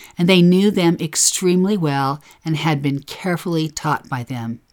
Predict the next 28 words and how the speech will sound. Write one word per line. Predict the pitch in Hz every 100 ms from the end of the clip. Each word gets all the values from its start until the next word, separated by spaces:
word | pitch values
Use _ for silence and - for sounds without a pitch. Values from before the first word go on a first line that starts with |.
| _ _ _ - -
Can | - 214
you | 240
imagine | 247 170 151 156 - 185
if | 151 147
the | 160
main | 151 156 180
teacher | 175 - 165 - 175
for | 170 180
your | 151 151
life | 131 127 139 175 -
was | 143 127
God | - 139 135 151
himself | - 127 - 143 127 151 - -
and | 143 135 143 120
Jesus | 135 135 131 131
Christ? | - 135 127 143 151 - _ - - - -
Perhaps | - 180 196 -
that's | - 175 185 -
the | -
pattern | 165 175 170 160 156
that | 151 147
should | - - 202 170
be | 135 127 139 _
in | 170 160
all | - 131 220
of | 170
our | 123 120
lives. | 117 110 117 - -